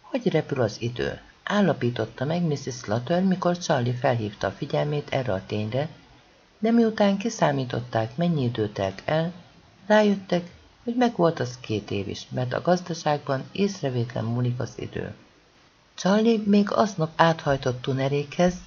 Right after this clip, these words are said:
némi kis bűntudatot érzett, mindig Dick atyai barátjának tekintette magát, mint jóval tapasztaltabb s nagyobb tudású ember. Felelősnek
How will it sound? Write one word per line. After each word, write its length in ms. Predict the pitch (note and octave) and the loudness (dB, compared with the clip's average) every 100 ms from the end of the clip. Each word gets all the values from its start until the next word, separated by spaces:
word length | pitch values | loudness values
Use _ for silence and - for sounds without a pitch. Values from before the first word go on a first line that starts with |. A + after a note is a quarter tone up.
| - - | -20 -8
némi 340 | D3+ D3 C3+ | -4 -2 -2
kis 260 | - - - - | -4 -6 -8 -2
bűntudatot 760 | F3 D#3+ C3 B2 B2+ B2+ B2 | 0 0 -2 -2 0 0 -2
érzett, 540 | C3 C3+ C3+ D3 - - - - - | -2 -2 0 -2 -2 -20 -20 -20 -6
mindig 360 | G#3 A3 D#3+ C#3+ | 2 4 4 2
Dick 280 | F3 F3 - | 0 0 0
atyai 320 | E3+ D#3 C#3+ | 2 2 2
barátjának 720 | D3 D#3 C3 B2 B2+ C3 B2 | 0 2 2 2 0 0 -2
tekintette 640 | E3 D#3+ C3+ B2 B2 - B2 | -4 -4 -4 -4 -4 -2 -2
magát, 380 | C3+ D3 D3 - | -2 0 -2 -2
mint 240 | C#3 C3+ - | -6 -4 -2
jóval 380 | D3+ C#3 A2+ | -2 0 -2
tapasztaltabb 840 | A#2 B2 D3 C#3+ D3 C#3+ D3+ E3 D#3+ - - - | -2 -2 -2 -2 0 0 0 -2 -4 -16 -20 -10
s 100 | - | -2
nagyobb 300 | E3 B2 B2 | 0 0 -2
tudású 500 | A#2+ A#2+ A2+ - - | -2 -2 -2 -4 -4
ember. 460 | G#2 G2+ - - - - _ _ | -2 -2 -2 -4 -8 -20 _ _
Felelősnek 680 | A#3 A#3 D#3+ D3 - A#2 | 4 6 6 4 0 -2